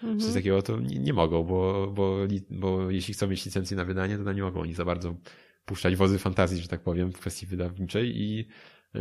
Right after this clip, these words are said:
Speaker 2: często Japończycy się na przykład nie zgadzają na tego typu rzeczy i jeśli chcesz wydawać, no to robisz tak, jak oni mówią, albo nie. To takie dziwne dosyć dla mnie, no,
Speaker 1: Mhm.
Speaker 2: ale taką mają mentalność oni, tak?
Speaker 1: Nintendo mentalność.
Speaker 2: <laughs> Oj, to, to tak, tak.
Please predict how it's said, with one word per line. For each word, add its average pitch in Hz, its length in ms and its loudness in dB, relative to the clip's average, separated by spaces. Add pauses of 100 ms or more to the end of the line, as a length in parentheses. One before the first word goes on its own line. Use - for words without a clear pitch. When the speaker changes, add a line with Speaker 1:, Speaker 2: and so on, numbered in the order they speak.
Speaker 2:
często 127 240 0
Japończycy 135 440 -2
się 147 60 -4
na 143 40 -4
przykład 139 180 -6
nie 131 80 -2
zgadzają 95 400 2
na 82 80 -4
tego 85 180 -6
typu - 220 -8
rzeczy 90 420 -4
i 110 200 -4
jeśli 120 200 -4
chcesz 107 220 0
wydawać, 90 400 0
no 104 60 -4
to 95 120 -4
robisz 95 200 -2
tak, 92 120 0
jak 85 120 -2
oni 85 180 0
mówią, 123 300 2
albo 107 240 0
nie. 85 180 -6 (720)
To 107 80 -14
takie 107 320 -2
dziwne 113 340 4
dosyć 85 280 0
dla 87 200 0
mnie, 90 140 -2
no, 90 100 -2
Speaker 1:
Mhm. 214 160 0
Speaker 2:
ale 92 100 -4 (280)
taką 85 240 -4
mają 85 340 -2 (760)
mentalność 87 720 2
oni, 76 200 -6
tak? 87 220 -4
Speaker 1:
Nintendo 202 880 2
mentalność. 214 880 -4 (120)
Speaker 2:
<laughs> - 80 0
Oj, 92 340 4
to, - 360 6
to - 140 2 (100)
tak, - 240 -4 (100)
tak. 98 240 -6